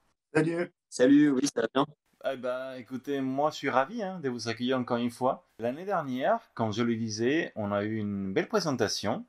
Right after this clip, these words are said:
Speaker 3: par les autres membres de votre équipe. Et aujourd'hui, on est là avec vous. Pour, euh, commencer tout ceci, est-ce que vous pourriez nous présenter vite fait qu'est-ce que le Festival des Hauts Plateaux ?
Speaker 1: Oui, bien sûr. Le festival, c'était avant tout, euh, pour nous un désir d'amener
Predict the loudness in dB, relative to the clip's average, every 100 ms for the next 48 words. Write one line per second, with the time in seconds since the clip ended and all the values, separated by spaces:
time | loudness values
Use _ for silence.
0 | -12 -10 -10 -12 -10 -6 -4 -4 -4 -6
1 | -6 -10 -16 -12 -10 -8 -12 _ -10 -2
2 | 0 0 -2 -4 -6 -8 -8 -6 -4 0
3 | 0 -2 -8 -16 -20 -20 _ -12 -10 -4
4 | -2 0 0 0 -2 -4 -2 0 2 0
5 | 0 -4 -4 0 0 0 -2 -6 -10 -8
6 | -4 0 0 -2 0 2 2 -2 _ -14
7 | -12 -8 -6 -6 -8 -8 -4 -2 -4 -4
8 | -4 -4 -2 -4 -4 -2 -2 -2 _ -4
9 | -4 -2 0 0 0 -4 -10 -4 0 2
10 | 2 -2 0 -2 -2 -6 _ _ _ _
11 | -8 0 0 0 -2 -2 -2 -2 2 2
12 | 2 4 2 2 -4 -6 0 4 6 4
13 | 2 -2 -4 0 0 2 0 2 2 4
14 | 4 4 0 -2